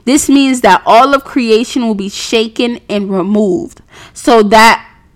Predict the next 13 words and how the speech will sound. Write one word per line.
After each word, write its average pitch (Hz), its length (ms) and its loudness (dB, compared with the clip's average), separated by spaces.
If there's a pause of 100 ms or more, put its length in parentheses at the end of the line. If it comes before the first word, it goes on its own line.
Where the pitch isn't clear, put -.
(160)
only 302 460 4 (120)
unshakable 254 720 0
things 220 460 -8
will 190 160 -2
remain. 185 720 -4 (400)
Since - 280 -4
we 262 140 -2
are 254 100 2
receiving 269 640 0
a 220 120 -2
kingdom 240 480 -2
that 214 160 0
is 202 120 -8